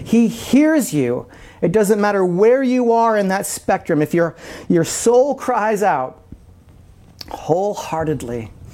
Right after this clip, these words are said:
"Yahweh, God, my Father, my Creator, Jesus, why?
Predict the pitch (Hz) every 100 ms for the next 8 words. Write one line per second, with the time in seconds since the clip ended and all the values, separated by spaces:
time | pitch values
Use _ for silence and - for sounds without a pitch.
0 | - - - - - 165 180 175 156 131
1 | 147 165 170 120 113 - - 151 180 196
2 | 156 127 - - 151 151 156 202 226 160
3 | - - - - - - - - 208 240
4 | 214 - - - - - - - - -
5 | - - - - - - - - - _
6 | - 175 196 185 202 135